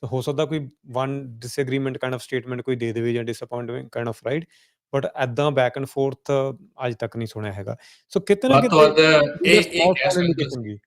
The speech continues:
Speaker 1: ਜੀ, ਜੀ।
Speaker 2: ਹਾਂ, ਬਿਲਕੁਲ। ਹਾਂ, ਨਹੀਂ, ਹਾਂਜੀ, ਨਹੀਂ, ਸੌਰੀ, ਤੁਹਾਡੀ ਗੱਲ ਕੰਟੀਨਿਊ ਕਰੋ, ਹਾਂਜੀ।
Speaker 1: ਹਾਂਜੀ, ਇਹ ਕਿਤੇ ਨਾ ਕਿਤੇ ਥੋੜ੍ਹੇ, ਥੋੜ੍ਹੇ small, small indication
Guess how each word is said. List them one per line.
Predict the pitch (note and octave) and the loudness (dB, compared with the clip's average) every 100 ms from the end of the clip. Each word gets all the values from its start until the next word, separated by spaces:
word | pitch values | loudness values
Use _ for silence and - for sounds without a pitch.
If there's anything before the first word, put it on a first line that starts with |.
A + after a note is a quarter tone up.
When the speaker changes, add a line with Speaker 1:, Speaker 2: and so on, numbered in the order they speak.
| _ - | _ -8
Speaker 1:
ਜੀ, | B2+ | -6
ਜੀ। | G#2 - | -6 -8
Speaker 2:
ਹਾਂ, | C3+ | -12
ਬਿਲਕੁਲ। | A#2+ A#2 D#3 D#3 C3+ | -12 -12 -12 -12 -16
ਹਾਂ, | C3 C3+ | -14 -10
ਨਹੀਂ, | D#3 D#3+ | -8 -6
ਹਾਂਜੀ, | C#3+ C3+ | -8 -10
ਨਹੀਂ, | D3 C#3+ | -14 -12
ਸੌਰੀ, | C3+ B2 | -10 -10
ਤੁਹਾਡੀ | C3 B2 A#2 | -10 -14 -14
ਗੱਲ | A2 | -16
ਕੰਟੀਨਿਊ | A2+ A2 A2 | -18 -18 -18
ਕਰੋ, | G#2+ G#2+ | -18 -18
ਹਾਂਜੀ। | A2 G2+ - _ _ - - | -20 -20 -20 _ _ -12 -4
Speaker 1:
ਹਾਂਜੀ, | D3+ | -2
ਇਹ | E3+ F3 | -2 -2
ਕਿਤੇ | F#3+ | 0
ਨਾ | G#3+ | 0
ਕਿਤੇ | A3 A#3+ | -2 -4
ਥੋੜ੍ਹੇ, | G#3 G#3 | -2 -2
ਥੋੜ੍ਹੇ | G#3+ A3+ F3 | -2 -4 -2
small, | D3 D3+ | -2 -2
small | - E3+ E3+ | -2 -4 -2
indication | E3 E3 D#3+ E3+ D#3+ D#3+ - | -4 -4 -4 -4 -8 -8 -12